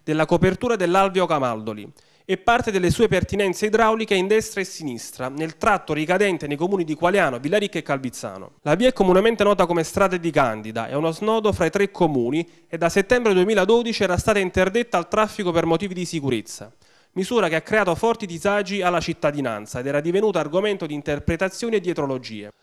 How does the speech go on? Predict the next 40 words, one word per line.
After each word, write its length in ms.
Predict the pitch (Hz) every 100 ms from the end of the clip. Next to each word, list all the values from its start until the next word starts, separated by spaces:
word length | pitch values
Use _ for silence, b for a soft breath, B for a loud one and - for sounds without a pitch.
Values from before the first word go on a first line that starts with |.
| _ _ -
La 60 | 151
copertura 400 | 170 190 254 247
dell'Alveo 400 | 202 214 220 208
dei 100 | 190
Camaldoli 520 | 190 220 220 202 185
ricade 360 | 185 220 220
nei 80 | 202
comuni 280 | 175 185 208
di 100 | 180
Villaricca 400 | 170 170 202 -
e 80 | 165
Qualiano 600 | 170 151 131 98 71 - b b
e 80 | b
la 120 | 160
firma 300 | 160 240 220
avvenuta 380 | 175 165 220 190
presso 260 | 175 208 190
la 80 | 170
Regione 380 | 156 170 208
Campania 340 | 165 151 185 190
il 80 | 151
ventisei 380 | 143 143 180
marzo 280 | 175 160 -
scorso 640 | 147 - 117 107 - 170 - b b
ne 140 | 165
ha 120 | 190
oggi 200 | 220 160
autorizzato 560 | 151 151 170 180 233 208
lo 100 | 175
schema 340 | - 214 214
di 120 | 196 165
convenzione 580 | 147 156 170 233 226
per 160 | 196 170
la 100 | 160
concessione 600 | 160 156 175 - 226 180
all'utilizzo 460 | 151 175 214 190 175
ad 40 |
uso 220 | 202 185
viabilità 460 | 160 156 156 175 156
alternativa. 680 | 139 139 127 110 98 90